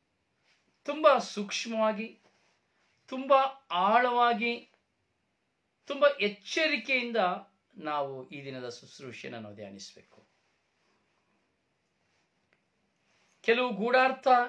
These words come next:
ಕೆಲವು ಸತ್ಯಗಳನ್ನ ನಾವು ಚಿಂತನೆಗೆ ತೆಗೆದುಕೊಳ್ಳುವಂತಹ ಒಂದು ಸಬ್ಜೆಕ್ಟ್ ಆಗಿದೆ ಇವತ್ತಿನ ಸಬ್ಜೆಕ್ಟ್. ನೆನ್ನೆ ದಿನ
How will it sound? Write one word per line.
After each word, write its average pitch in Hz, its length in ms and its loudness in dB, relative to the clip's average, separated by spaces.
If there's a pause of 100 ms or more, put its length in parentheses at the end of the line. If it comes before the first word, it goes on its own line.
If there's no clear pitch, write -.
(220)
ಕೆಲವು 233 320 0
ಸತ್ಯಗಳನ್ನ 254 880 0 (760)
ನಾವು 131 640 -4 (180)
ಚಿಂತನೆಗೆ 247 580 -6
ತೆಗೆದುಕೊಳ್ಳುವಂತಹ 143 1300 -10
ಒಂದು 117 560 -16 (1900)
ಸಬ್ಜೆಕ್ಟ್ 208 460 -2
ಆಗಿದೆ 143 540 -6
ಇವತ್ತಿನ 151 400 -12 (260)
ಸಬ್ಜೆಕ್ಟ್. - 640 -18 (1900)
ನೆನ್ನೆ 254 360 2
ದಿನ 285 120 0